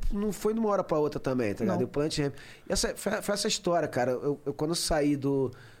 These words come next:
Speaker 1: do prêmio Multishow lá, uma vez em dois mil e três, sei lá, dois mil e quatro,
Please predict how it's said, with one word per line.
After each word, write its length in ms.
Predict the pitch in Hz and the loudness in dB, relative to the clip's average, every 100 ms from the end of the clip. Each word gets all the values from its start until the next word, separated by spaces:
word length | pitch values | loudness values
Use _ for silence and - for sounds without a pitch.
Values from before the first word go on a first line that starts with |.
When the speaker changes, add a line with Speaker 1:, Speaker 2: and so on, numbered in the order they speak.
| - | -10
Speaker 1:
do 160 | 127 127 | -6 -4
prêmio 300 | 135 131 127 | 0 0 0
Multishow 480 | 135 - - 139 | -2 -4 -2 0
lá, 160 | 127 120 | 2 2
uma 180 | 117 117 | 2 0
vez 280 | 113 120 113 | 0 -2 -2
em 100 | 107 | -2
dois 200 | 107 104 | -4 -4
mil 120 | 117 | -6
e 40 | |
três, 340 | - 107 107 - | -4 -2 0 0
sei 100 | 107 | -4
lá, 100 | 98 | -4
dois 160 | 90 | -4
mil 80 | 101 | -6
e 60 | 98 | -4
quatro, 340 | 117 110 - | -2 -2 -6